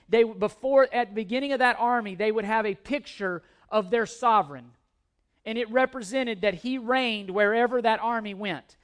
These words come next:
Literally, God is, God's desire is that he would have millions of little image bearers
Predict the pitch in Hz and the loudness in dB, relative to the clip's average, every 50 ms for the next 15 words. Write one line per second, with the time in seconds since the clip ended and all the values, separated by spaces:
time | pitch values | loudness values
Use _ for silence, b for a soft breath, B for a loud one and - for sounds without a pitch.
0 | b b b b b b 202 262 285 285 269 247 240 226 190 175 226 240 247 247 | b b b b b b 6 6 6 6 4 4 4 4 4 6 6 8 8 8
1 | 247 240 214 208 - - - 175 214 233 254 262 214 190 214 202 175 240 240 240 | 6 6 2 -2 -4 -6 -4 2 4 4 4 4 2 -2 -10 -2 2 4 4 6
2 | 233 226 214 202 180 170 208 180 180 233 262 240 220 208 208 196 185 190 196 214 | 4 2 0 -2 -4 -4 -4 -4 -4 -4 -4 -2 0 0 0 -2 -2 -6 -6 -4
3 | 247 277 285 294 285 285 277 247 220 240 226 254 247 233 240 254 277 262 247 233 | -2 -2 -2 -2 -4 -6 -6 -4 -4 -2 2 2 2 2 0 -2 -6 -6 -6 -6
4 | 175 185 185 208 196 175 160 147 135 143 147 - _ _ | -6 -2 0 0 0 0 -2 -4 -6 -10 -16 -20 _ _